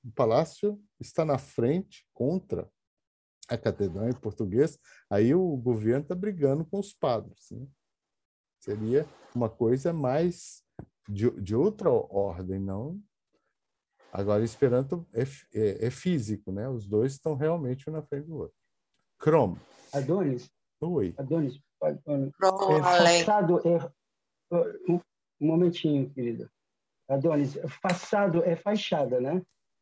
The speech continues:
Speaker 1: Hã? Fachado, fachado.
Speaker 2: Fa-,
Speaker 1: Agora, é.
Speaker 2: fachado, né?
Speaker 1: É.
Speaker 2: É, então, você diz, lá, lá, fachado de la castelo estas contra la,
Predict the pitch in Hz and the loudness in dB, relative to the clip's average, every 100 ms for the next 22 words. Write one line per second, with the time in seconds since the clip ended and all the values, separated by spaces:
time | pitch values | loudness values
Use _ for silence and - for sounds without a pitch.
0 | _ _ _ _ _ _ _ _ _ - | _ _ _ _ _ _ _ _ _ -8
1 | 131 196 _ _ _ 151 - - 123 98 | -6 -6 _ _ _ -4 -2 4 6 4
2 | 82 73 _ - 156 139 - - 95 87 | -2 -10 _ -2 -2 -2 -6 -4 -4 -4
3 | 78 - _ _ _ _ - - - 110 | -10 -14 _ _ _ _ -20 -8 -4 2
4 | 117 110 - - - 110 95 175 175 185 | 6 4 2 -10 -16 -8 -4 -2 -2 -2
5 | 139 123 135 160 190 - _ - - 104 | -2 -2 0 0 -2 -6 _ -18 -8 -6
6 | 90 87 156 - 165 170 170 180 165 170 | -6 -2 2 2 2 0 0 -2 0 -2
7 | - 165 156 151 143 160 165 156 143 143 | -2 -2 0 -2 0 0 2 0 -2 -6
8 | _ _ _ - 143 151 147 139 135 - | _ _ _ -6 -2 0 2 0 -2 -6
9 | - 180 175 - 202 196 180 175 170 - | -4 -4 -4 -2 0 2 2 2 0 -2
10 | 165 - _ 196 208 196 196 202 196 - | -6 -6 _ 0 2 0 -2 -6 -8 -8
11 | _ _ _ _ - 196 208 196 196 190 | _ _ _ _ -4 0 0 0 2 4
12 | 180 175 175 | 4 4 2